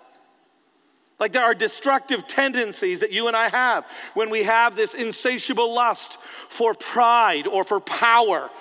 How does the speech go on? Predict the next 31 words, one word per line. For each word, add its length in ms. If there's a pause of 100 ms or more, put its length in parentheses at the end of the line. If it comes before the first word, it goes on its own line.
(160)
or 160
for 160
sex. 880 (1300)
Do 80
you 100
realize 440
that, 180
like, 100
the 100
path 440
of 100
destruction 680
that 120
we 100
will 160
leave 260
in 100
our 160
wake 480 (1600)
when 160
we 100
just 240
feel 240
like 300
we 100
can 240
pursue 540
whatever 480
we 100
wanna 300
pursue, 640